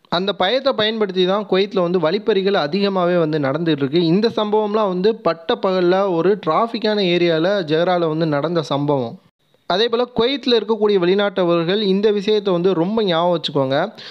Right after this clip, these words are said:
குவைத் போலீஸ் வந்து யூனிஃபார்ம் இல்லாம ரைடு வந்து பண்ண மாட்டாங்க. அதே மாதிரி அவங்க, அவங்களுடைய அந்த போலீஸ் வாகனத்துல மட்டும்தான் வந்து எந்த இடத்திற்குமே வந்து போவாங்க. இந்த மாதிரி நார்மல்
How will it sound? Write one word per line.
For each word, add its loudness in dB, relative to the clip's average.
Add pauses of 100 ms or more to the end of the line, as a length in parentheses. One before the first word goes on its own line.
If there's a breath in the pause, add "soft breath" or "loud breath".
(160 loud breath)
குவைத் -2
போலீஸ் -2
வந்து 0
யூனிஃபார்ம் 0
இல்லாம 0
ரைடு 0
வந்து 0
பண்ண -4
மாட்டாங்க. -2
அதே 0
மாதிரி 0
அவங்க, -2
அவங்களுடைய 2
அந்த -2
போலீஸ் 0
வாகனத்துல 0
மட்டும்தான் -2
வந்து 0
எந்த 0
இடத்திற்குமே -2
வந்து 0 (100)
போவாங்க. 0 (340 loud breath)
இந்த 0
மாதிரி 0
நார்மல் -2